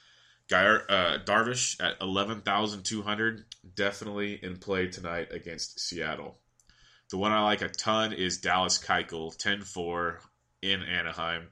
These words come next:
A better park for him leaving Houston, even though he has been so dominant at home. Uh, his two starts at home,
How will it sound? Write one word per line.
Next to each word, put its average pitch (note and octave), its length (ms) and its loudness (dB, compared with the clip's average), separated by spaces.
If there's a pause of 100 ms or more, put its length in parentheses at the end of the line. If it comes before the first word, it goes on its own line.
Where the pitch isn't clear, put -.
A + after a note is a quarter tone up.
(460)
A - 60 -14
better G#2+ 300 2
park G#2+ 340 2
for G#2 260 -2
him G2 240 -4
leaving G#2 320 -2
Houston, F#2+ 380 -4
even F2+ 160 -4
though F#2 140 -2
he F#2 160 -2
has F2+ 160 -6
been F2 420 -8
so - 460 0
dominant F2+ 480 0 (280)
at F2+ 220 -2
home. F2 380 -10 (500)
Uh, F2 140 -2
his E2 120 -4
two A2+ 200 -2
starts G2 320 0
at C#2+ 80 -2
home, G2 420 -2